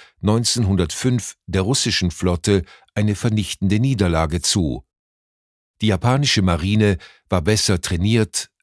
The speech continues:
besser geführt und hatte die bessere Ausrüstung. Dieser Sieg zeigte aller Welt, Japan hatte es in wenigen Jahrzehnten geschafft, in seiner Organisationsfähigkeit und technischen Expertise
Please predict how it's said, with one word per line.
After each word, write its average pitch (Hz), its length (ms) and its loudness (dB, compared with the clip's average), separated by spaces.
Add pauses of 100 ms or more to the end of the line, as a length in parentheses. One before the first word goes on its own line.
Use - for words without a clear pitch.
(140)
besser 117 320 2
geführt 107 640 0 (420)
und 131 200 -2
hatte 113 280 0
die 127 140 0
bessere 95 500 0
Ausrüstung. 92 840 0 (1120)
Dieser 127 380 2
Sieg 107 320 -2
zeigte - 580 0
aller 101 280 2
Welt, 101 460 0 (440)
Japan 104 640 2 (280)
hatte 120 280 -2
es 107 160 -2
in 95 160 0
wenigen 127 360 0
Jahrzehnten 107 600 0
geschafft, 104 600 -2 (320)
in 113 140 0
seiner 95 420 2
Organisationsfähigkeit 98 1700 0 (300)
und 131 220 -4
technischen 123 500 0
Expertise 95 920 0